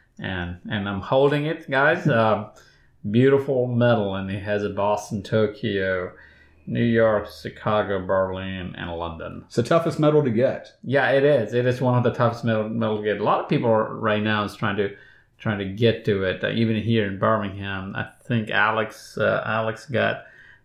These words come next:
Speaker 2: He's got a
Speaker 1: Uh,
Speaker 2: couple more to go.
Speaker 1: I, I think he has a couple more. I have two more to go. I think Alex Morrow, uh, if you guys don't know Alex Morrow, he's a,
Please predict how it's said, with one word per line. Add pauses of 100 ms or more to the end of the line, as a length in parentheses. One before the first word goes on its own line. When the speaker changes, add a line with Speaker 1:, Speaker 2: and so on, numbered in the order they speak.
(140)
Speaker 2:
He's
got (100)
a
Speaker 1:
Uh,
Speaker 2:
couple
more
to
go.
Speaker 1:
I,
I
think
he
has
a
couple
more.
I
have
two
more
to
go.
I
think
Alex (500)
Morrow,
uh,
if
you
guys
don't
know
Alex
Morrow,
he's
a,